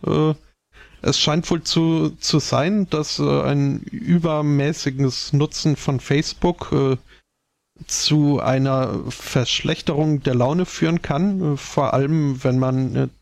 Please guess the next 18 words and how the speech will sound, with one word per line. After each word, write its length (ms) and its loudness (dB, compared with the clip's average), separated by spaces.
die 100 -2
Informationen 880 0
passiv 640 -4
konsumiert 680 2
und 380 0
irgendwie 380 2
Facebook, 580 -2
äh, 360 2
dafür 440 2
nutzt, 460 -2
äh, 180 -2
sich 460 -4
mit 420 0
anderen 380 2
Leuten, 640 0
äh, 300 0
zu 180 -2
vergleichen. 680 0